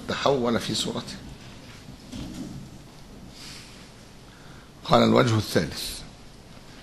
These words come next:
أن في حديث أبي سعيد: 'فيرفعون رؤوسهم وقد تحول في الصورة التي رأوه فيها أول مرة'، فقوله: 'لا يتحول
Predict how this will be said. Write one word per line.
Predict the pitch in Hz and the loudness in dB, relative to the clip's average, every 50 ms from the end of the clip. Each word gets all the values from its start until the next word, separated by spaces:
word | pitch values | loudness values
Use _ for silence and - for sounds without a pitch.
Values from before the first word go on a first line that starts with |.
| - - - - - | -18 -18 -12 -4 0
أن | 117 117 113 | 2 2 4
في | - - 107 - | 4 2 0 2
حديث | - - 117 127 127 117 - - - | 2 4 6 6 4 4 4 2 4
أبي | - 113 104 101 | 4 6 6 4
سعيد: | - - 95 90 101 110 113 110 104 - - - - - - - - - - - - - - - - - - - | 4 4 4 6 8 8 6 6 4 2 -2 -10 -16 -18 -18 -18 -20 -20 -18 -20 -20 -20 -20 -20 -18 -14 -2 4
'فيرفعون | - 107 117 120 113 - - 107 113 123 120 113 | 6 6 8 6 6 4 4 4 6 6 6 6
رؤوسهم | 104 101 98 - 98 - - - 117 113 120 113 107 101 - - - - - - - - - - - - | 6 4 4 4 2 4 4 6 6 6 6 4 4 0 -2 -8 -14 -18 -18 -18 -18 -18 -18 -18 -10 -8
وقد | - 92 - - 123 107 - - - | -8 -6 2 2 2 2 2 -2 -4
تحول | - 101 90 - - 117 113 104 101 101 101 92 92 | -2 -2 0 2 4 4 4 4 4 4 4 4 2
في | - - | 0 0
الصورة | - - - - - 113 117 107 104 95 87 - - | 0 0 0 2 2 2 2 2 2 2 0 0 0
التي | 95 90 92 101 101 98 - - 92 90 | 0 2 2 2 2 2 0 -2 -2 0
رأوه | 85 95 92 98 98 95 92 87 | 0 0 0 2 2 2 0 0
فيها | - - 101 95 90 90 | 0 0 0 2 2 0
أول | - - - 82 80 76 71 | 0 0 -2 -2 -2 -2 -4
مرة'، | 71 69 - - - - - - - - - - - - - - - - - - - - - - - - - - - - - | -4 -4 -6 -8 -10 -12 -14 -14 -16 -16 -18 -18 -18 -18 -18 -18 -20 -20 -20 -20 -20 -20 -20 -20 -20 -20 -20 -20 -18 -16 -10
فقوله: | - - 85 - - - 139 135 123 117 107 92 95 90 82 82 | -10 -8 -6 4 8 8 8 10 8 8 6 6 4 2 2 4
'لا | 95 110 123 139 139 131 | 6 8 8 10 10 8
يتحول | 120 110 - - - - - 117 117 104 92 98 107 113 123 117 | 6 4 2 -2 0 0 2 2 2 2 4 4 4 4 4 2